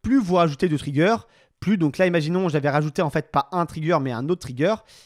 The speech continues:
eh bien j'aurais rajouté une autre ligne avec quatre, voilà, quatre et puis cinq, six, sept, voilà. Vous avez compris un petit peu le, le principe.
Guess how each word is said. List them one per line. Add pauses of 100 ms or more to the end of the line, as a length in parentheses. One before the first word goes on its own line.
(100)
eh
bien
j'aurais
rajouté
une
autre
ligne
avec (560)
quatre,
voilà,
quatre
et
puis
cinq,
six,
sept,
voilà. (180)
Vous
avez
compris
un
petit
peu
le,
le
principe.